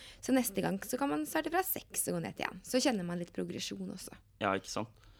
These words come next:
Speaker 2: Men hvis man begynner på ti, da skal man ta ti knebøy, og så
Speaker 1: Så ti
Speaker 2: ti
Speaker 1: pushups,
Speaker 2: pushups,
Speaker 1: ti
Speaker 2: ti
Speaker 1: utfall,
Speaker 2: utfall.
Speaker 1: ti rygge, ti setløft, ti situps.
Speaker 2: Og så ni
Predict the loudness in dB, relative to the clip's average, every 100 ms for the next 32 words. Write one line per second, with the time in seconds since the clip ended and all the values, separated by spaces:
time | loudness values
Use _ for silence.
0 | -12 -2 0 0 2 4 6 4 2 -2
1 | -4 -2 -2 -2 -4 -6 -2 -2 0 -4
2 | -6 -4 -4 -4 -4 -6 -4 0 0 0
3 | -4 -14 -6 0 2 0 -2 -2 0 2
4 | 2 4 4 4 -4 -8 -14 -4 2 4
5 | 4 2 2 4 4 0 -6 -8 0 2
6 | 2 2 0 -2 -10 -20 -16 -6 -4 -2
7 | -2 2 2 0 -12 -12 -8 -6 4 6
8 | 6 2 -4 -4 0 2 2 2 0 0